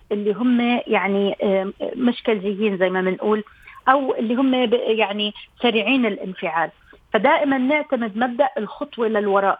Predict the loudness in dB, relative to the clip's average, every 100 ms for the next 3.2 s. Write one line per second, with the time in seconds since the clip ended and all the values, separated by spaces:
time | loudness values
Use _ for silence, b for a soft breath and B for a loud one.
0 | -4 -6 -2 -2 -2 -4 -4 -2 0 2
1 | 2 0 -2 -4 -10 -4 0 0 -2 -4
2 | 2 4 4 0 B B -2 0 2 0
3 | 2